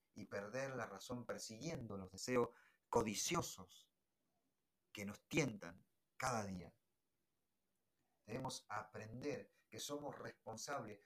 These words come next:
de darle vida al Evangelio, y esto lo digo sinceramente porque lo creo así, y no vivir del Evangelio, como muchos lo hacen, porque en cierta forma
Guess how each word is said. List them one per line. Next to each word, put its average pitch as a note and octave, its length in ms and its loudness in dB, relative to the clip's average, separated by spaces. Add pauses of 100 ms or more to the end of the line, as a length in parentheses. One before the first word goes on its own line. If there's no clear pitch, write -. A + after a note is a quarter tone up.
(160)
de A2 140 -2
darle C3 400 0
vida C#3+ 460 -2
al G2 100 -4
Evangelio, A2 640 4
y A#2 80 -6
esto A#2 160 -8
lo A#2 100 -4
digo A#2+ 220 -4
sinceramente A#2 880 0 (240)
porque G2 280 0
lo F2+ 120 2
creo C3 280 2
así, G2 300 -4 (360)
y C3 100 -2
no D#3+ 140 4
vivir F3 420 0
del G#2 140 -2
Evangelio, G2+ 640 -4
como C#3 220 0
muchos F3 440 4
lo C3 140 8
hacen, E3 420 4 (280)
porque A#2 200 2
en A#2+ 60 2
cierta D#3 320 0
forma D3 420 -2